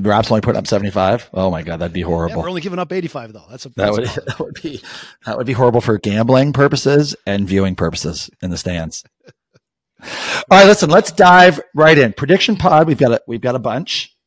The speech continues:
Speaker 1: Uh, and listen, uh, so we're clear. Not every answer has to be a soliloquy. We can, you can keep it as brief or short, and some are, some should be very brief. I think it should be, there,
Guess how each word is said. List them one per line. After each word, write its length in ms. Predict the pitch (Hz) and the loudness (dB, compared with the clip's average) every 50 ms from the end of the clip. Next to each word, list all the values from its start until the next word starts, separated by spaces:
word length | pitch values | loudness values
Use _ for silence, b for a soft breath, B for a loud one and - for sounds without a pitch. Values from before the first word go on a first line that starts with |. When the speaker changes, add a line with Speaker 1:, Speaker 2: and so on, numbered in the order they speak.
| _ _ | _ _
Speaker 1:
Uh, 220 | 110 110 110 110 107 | 0 2 2 2 2
and 140 | - 117 123 | 0 -2 -2
listen, 340 | 147 151 - 123 95 - - - | -4 -4 -6 -8 -10 -10 -10 -10
uh, 180 | 104 101 98 | -8 -8 -8
so 140 | 98 - 110 | -8 -8 -8
we're 100 | 104 107 | -8 -8
clear. 520 | - - - 160 127 95 101 131 175 175 b b b b b b b - | -6 -2 0 2 2 4 2 2 2 0 b b b b b b b -10
Not 240 | - 117 131 143 | -4 -2 0 2
every 220 | 143 139 139 139 127 | 2 2 2 2 2
answer 320 | 127 123 120 120 - 120 | 2 2 0 -2 -2 0
has 160 | 110 110 104 | 0 0 -2
to 80 | - - | -2 -4
be 300 | - 101 101 101 95 - - | -4 -2 -2 -2 -4 -6 -8
a 80 | - 95 | -8 -8
soliloquy. 560 | - - 92 87 87 90 - 90 113 139 156 _ _ _ _ _ _ _ | -8 -6 -6 -6 -6 -4 -2 -2 -2 -2 -4 _ _ _ _ _ _ _
We 160 | 98 98 104 | -8 -8 -6
can, 320 | - 117 101 101 95 - _ | -6 -8 -8 -8 -10 -12 _
you 140 | 98 98 - | -14 -12 -10
can 160 | 107 95 92 | -10 -10 -8
keep 240 | - - 110 - 104 | -8 -8 -6 -4 -4
it 20 | |
as 140 | 104 95 87 | -6 -6 -6
brief 320 | - - 98 107 117 - | -8 -6 -6 -6 -6 -6
or 80 | 120 117 | -6 -6
short, 340 | - - 101 98 113 - 110 | -4 -2 -2 0 0 -2 -2
and 100 | 110 117 | -4 -2
some 160 | 123 127 147 | 0 2 2
are, 140 | 147 139 - | 2 0 0
some 220 | - - 139 160 | -2 0 0 0
should 160 | - - 156 | 0 0 0
be 60 | 156 | 2
very 220 | 127 117 113 147 165 | 2 2 2 2 2
brief. 220 | 123 87 - - - | 0 -2 -8 -8 -8
I 100 | 87 101 | -8 -6
think 120 | 117 110 | -6 -6
it 60 | - | -8
should 100 | - 110 | -8 -8
be, 120 | 120 113 110 - - | -8 -8 -8 -10 -6
there, 140 | - 113 117 | -4 -4 -4